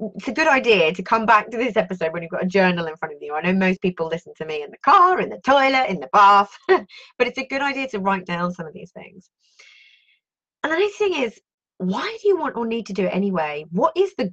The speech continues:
good stuff on the other side of that should? You know, that's where you can find the motivation, 'cause saying you should do something is really demotivating, right?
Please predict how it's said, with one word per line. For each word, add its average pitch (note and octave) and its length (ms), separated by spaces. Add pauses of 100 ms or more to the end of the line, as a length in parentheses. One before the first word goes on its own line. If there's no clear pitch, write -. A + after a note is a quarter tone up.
(120)
good A#3 220
stuff - 500 (240)
on F3 140
the F3 100
other E3+ 140
side F3 300
of F3 100
that - 160
should? - 400 (420)
You E3 80
know, D#3 80
that's G#3 280
where E4 120
you C4 140
can G#3 140
find G#3 380
the A3+ 80
motivation, F3+ 800
'cause F3+ 240
saying E4+ 280
you G#3+ 80
should F3+ 300
do A#3+ 100
something C#4 300
is G3 120
really G#3+ 320
demotivating, E3+ 840
right? A3+ 340